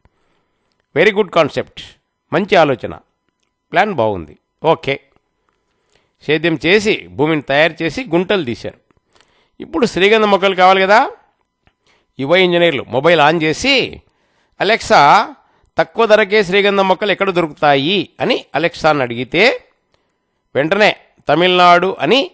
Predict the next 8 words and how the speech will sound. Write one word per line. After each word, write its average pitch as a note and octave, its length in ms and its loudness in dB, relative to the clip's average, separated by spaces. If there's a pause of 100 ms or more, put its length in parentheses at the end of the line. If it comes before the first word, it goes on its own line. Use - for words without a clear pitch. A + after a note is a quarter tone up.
(140)
అడ్రస్ C3+ 360 -6
కూడా D#3+ 180 -4 (100)
చెప్పింది D3+ 420 -6
అలెక్సా. B2+ 320 -6 (1160)
అలెక్సా G#3 400 -2
భలే G3 280 4
బాగా G#3 220 6
చెప్పిందని G3 420 2